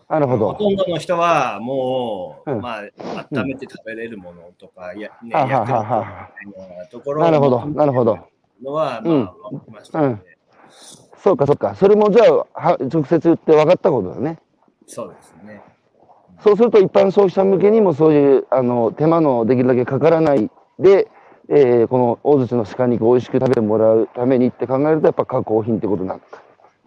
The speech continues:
Speaker 2: そうです。はい。
Speaker 1: でもさ、幸男くん研究熱心だからさ、あの、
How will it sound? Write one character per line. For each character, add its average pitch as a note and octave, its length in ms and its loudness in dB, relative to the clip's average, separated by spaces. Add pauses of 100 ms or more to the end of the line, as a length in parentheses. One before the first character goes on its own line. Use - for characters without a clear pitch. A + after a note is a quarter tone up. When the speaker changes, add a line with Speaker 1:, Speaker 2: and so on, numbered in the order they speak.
Speaker 2:
そ - 220 -18
う - 60 -20
で - 60 -20
す。 - 800 -20 (120)
は - 100 -18
い。 - 20 -16 (560)
Speaker 1:
で E3 60 2
も F#3+ 80 4
さ、 F3 80 4
幸 F3+ 140 6
男 G#3+ 180 4
く G#3+ 80 2
ん G3+ 80 2
研 G3 240 2
究 A3+ 140 2
熱 A3+ 220 2
心 G3 140 0
だ B2+ 140 4
か G#2+ 60 0
ら G2+ 100 -4
さ、 A2 280 -2
あ A#2+ 60 2
の、 A2 320 0